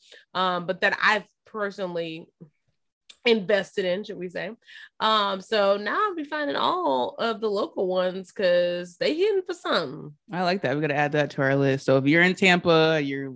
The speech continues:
Speaker 2: traveling to Tampa, check out Burns Steakhouse.
Speaker 1: Yes, 'cause I need to go, honey, 'cause I'm like, "Man."
Speaker 2: <laughs>
Speaker 1: Ooh, something ab-, I love about, uh, fine dining is, like, they always,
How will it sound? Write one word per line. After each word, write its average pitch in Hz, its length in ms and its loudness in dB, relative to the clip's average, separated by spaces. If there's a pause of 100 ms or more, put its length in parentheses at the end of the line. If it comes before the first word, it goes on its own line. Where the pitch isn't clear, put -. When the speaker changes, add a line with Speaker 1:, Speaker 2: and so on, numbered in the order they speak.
Speaker 2:
traveling 160 460 4
to 160 80 -2
Tampa, 151 680 -2
check 135 240 -4
out 139 320 -4
Burns 143 480 -2
Steakhouse. - 800 -6 (840)
Speaker 1:
Yes, 190 420 2
'cause 175 120 -4
I 208 120 0
need 196 240 -6
to - 60 -12
go, 240 300 6
honey, 165 320 0
'cause 170 120 -12
I'm 180 180 -6
like, 175 220 -6
"Man." 254 560 2
Speaker 2:
<laughs> - 1080 -10
Speaker 1:
Ooh, 226 420 2 (240)
something 349 340 2
ab-, 285 140 -2
I 226 260 6
love 202 300 2
about, 202 360 -2 (100)
uh, 160 360 -2 (340)
fine 175 280 -2
dining 170 420 -4
is, 175 220 -6
like, 170 200 -2
they - 100 -4
always, 214 280 0